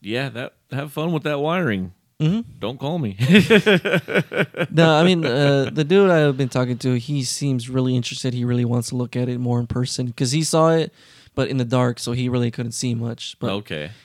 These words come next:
Speaker 2: he did have some gripes about it, so, um, but he said he really wants to help me with it. I think with that, also, I did w-,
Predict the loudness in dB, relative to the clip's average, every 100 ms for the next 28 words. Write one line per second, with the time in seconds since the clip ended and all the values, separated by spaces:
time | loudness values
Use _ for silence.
0 | _ -4 -4 -2 0 2 2 -2 -10 -4
1 | -2 -2 -4 -4 -2 -2 -2 -4 -4 -2
2 | -4 -6 -6 -6 -6 -10 _ _ _ _
3 | _ _ -2 0 0 0 -2 -4 -6 -4
4 | -4 -2 0 0 0 0 -2 -2 -4 -2
5 | -4 -4 -6 -6 -6 -6 -8 -10 _ _
6 | _ -4 -2 -2 0 2 2 2 0 0
7 | 0 2 2 2 2 -2 -2 0 0 -4